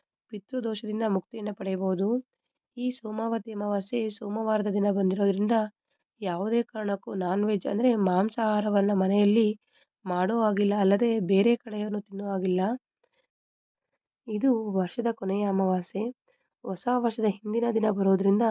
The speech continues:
ನೀವು ಅಬ್ಸರ್ವ್ ಮಾಡಿರ್ಬೋದು, ಈ ಅಮಾವಾಸ್ಯೆಯಲ್ಲಿ ತುಂಬ ಅವಘಡಗಳು ಸಂಭವಿಸ್ತಿರುತ್ತೆ, ತುಂಬ ಆಕ್ಸಿಡೆಂಟ್ಗಳಾಗ್ತಿರುತ್ತೆ, ಸಣ್ಣ ಪುಟ್ಟ ಗಾಯಗಳು ಆಗ್ತಿರುತ್ತೆ. ಆದಷ್ಟು ಅವಾಯ್ಡ್ ಮಾಡಿ, ದೂರದ ಪ್ರಯಾಣ ಕಡಿಮೆ ಮಾಡಿ ಜಾಗ್ರತೆಯಿಂದ ಇರಿ. ಈ ಹೊಸ ವರ್ಷ ಎಲ್ಲರ ಬಾಳಲ್ಲಿ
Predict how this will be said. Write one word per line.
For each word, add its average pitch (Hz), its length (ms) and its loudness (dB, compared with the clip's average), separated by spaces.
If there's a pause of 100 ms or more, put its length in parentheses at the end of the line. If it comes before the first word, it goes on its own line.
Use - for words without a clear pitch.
(180)
ನೀವು 196 160 4
ಅಬ್ಸರ್ವ್ 220 320 -4
ಮಾಡಿರ್ಬೋದು, 185 480 2 (600)
ಈ 233 100 -6 (100)
ಅಮಾವಾಸ್ಯೆಯಲ್ಲಿ 214 680 0 (160)
ತುಂಬ 208 160 -8 (120)
ಅವಘಡಗಳು 196 520 2
ಸಂಭವಿಸ್ತಿರುತ್ತೆ, 196 680 -6 (600)
ತುಂಬ 214 180 -2 (240)
ಆಕ್ಸಿಡೆಂಟ್ಗಳಾಗ್ತಿರುತ್ತೆ, 202 1040 -4 (100)
ಸಣ್ಣ 196 200 -4 (120)
ಪುಟ್ಟ 214 160 -14 (160)
ಗಾಯಗಳು 220 500 -2
ಆಗ್ತಿರುತ್ತೆ. - 480 -6 (680)
ಆದಷ್ಟು 214 460 -2
ಅವಾಯ್ಡ್ 196 360 -2
ಮಾಡಿ, 190 200 0 (520)
ದೂರದ 233 440 -2
ಪ್ರಯಾಣ 214 280 -4 (120)
ಕಡಿಮೆ 202 320 -6
ಮಾಡಿ 196 220 0 (240)
ಜಾಗ್ರತೆಯಿಂದ 196 580 -8 (100)
ಇರಿ. 208 160 -2 (540)
ಈ 247 100 -6 (100)
ಹೊಸ 202 160 -4 (120)
ವರ್ಷ 208 180 -6 (260)
ಎಲ್ಲರ 214 340 4
ಬಾಳಲ್ಲಿ 196 340 6